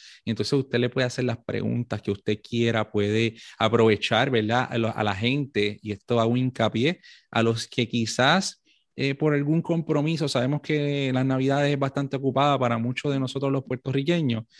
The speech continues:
pues mira, si no puede ir sábado o puede, o puede ir el viernes o puede ir el domingo, pues coja un día y visite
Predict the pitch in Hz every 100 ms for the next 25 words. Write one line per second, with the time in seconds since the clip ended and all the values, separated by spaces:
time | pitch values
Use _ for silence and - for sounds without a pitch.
0 | - - 120 123 151 135 123 113 113 135
1 | 147 147 - 117 120 139 135 139 - 117
2 | 110 110 110 113 101 _ - 110 123 120
3 | 110 120 135 160 196 202 - _ - -
4 | 110 110 113 120 120 107 107 110 107 -
5 | 98 - 120 151 143 165 170 120 110 107
6 | - 160 156 113 120